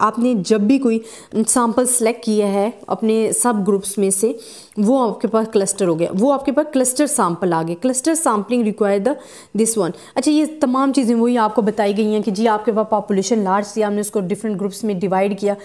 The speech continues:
वहाँ से आपने उन क्लस्टर्स कहते हो, फिर उनमें से सैंपल जो आपने सिलेक्ट किए हैं उनको आप क्या कहते हो, क्लस्टर सैंपल कहते हो, क्लस्टर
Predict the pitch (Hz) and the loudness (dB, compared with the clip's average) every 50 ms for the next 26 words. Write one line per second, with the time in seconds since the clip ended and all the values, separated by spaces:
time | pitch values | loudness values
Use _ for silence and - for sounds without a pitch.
0 | - - - - - 226 208 277 262 269 254 226 214 208 220 220 220 220 220 - | -18 -20 -8 -4 -2 0 0 0 2 2 2 2 2 2 2 2 2 2 0 0
1 | - 226 220 214 214 226 226 226 226 - - 262 254 247 208 202 - - 226 214 | 0 0 0 0 0 0 0 0 0 -2 0 0 0 0 0 -4 -4 -2 -2 -2
2 | 202 214 220 220 214 - 269 277 269 247 247 247 247 254 247 254 247 220 214 208 | 0 0 -2 -2 0 0 0 2 2 2 2 0 0 0 0 0 0 0 0 0
3 | - 254 247 208 247 240 226 220 220 233 226 - - - 202 214 208 - - - | 0 0 0 0 0 0 0 0 0 -2 -2 -4 -4 -2 -2 -4 -4 -6 -12 -8
4 | 220 196 202 226 247 - - - - - - 247 240 247 262 247 240 247 262 262 | -6 -4 -4 -4 -6 -10 -18 -20 -12 -6 -2 0 2 2 2 0 0 0 0 0
5 | 247 262 247 254 277 262 247 - 311 311 - 240 240 233 - - 269 254 262 - | 0 0 -2 0 0 0 0 0 0 0 -2 -2 -2 -2 -2 -2 -2 -2 -2 -2
6 | 240 214 196 190 185 202 185 - 165 156 - - 170 170 170 - _ _ _ _ | -2 -2 -2 -2 -4 -4 -4 -2 -4 -4 -4 -6 -10 -10 -12 -16 _ _ _ _
7 | _ _ _ _ _ - - 226 233 233 - - - 294 302 302 | _ _ _ _ _ -4 -4 -2 -2 -4 -4 -2 -2 -2 -2 -2